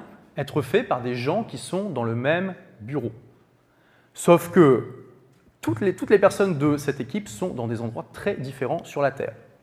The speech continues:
Il y a pas mal d'avantages à cette organisation. Le premier, et ça rejoint le thème de cette soirée, c'est qu'il y a très peu de réunions. Et vous avez aussi beaucoup moins d'interruptions.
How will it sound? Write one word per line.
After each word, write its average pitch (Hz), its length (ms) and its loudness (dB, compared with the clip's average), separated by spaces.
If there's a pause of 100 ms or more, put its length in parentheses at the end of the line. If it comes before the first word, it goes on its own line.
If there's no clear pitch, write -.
(420)
Il 170 80 0
y 240 80 10
a 302 140 10
pas 226 160 12
mal 269 160 8
d'avantages 220 600 6
à 147 60 -2
cette - 200 -2
organisation. 175 640 0 (2000)
Le 185 240 8
premier, 220 680 10
et 156 280 8
ça - 180 8
rejoint 160 600 8
le 139 160 2
thème 156 460 2 (180)
de 151 260 2
cette - 240 -6
soirée, 156 500 0
c'est 196 100 -6
qu'il 269 180 2
y 170 100 4
a 156 40 0
très - 220 2
peu 226 160 2
de 170 60 4
réunions. 143 360 2 (320)
Et 185 100 8
vous 151 180 2
avez 156 260 8
aussi 180 380 0
beaucoup 180 420 0
moins 202 280 2
d'interruptions. 143 640 -2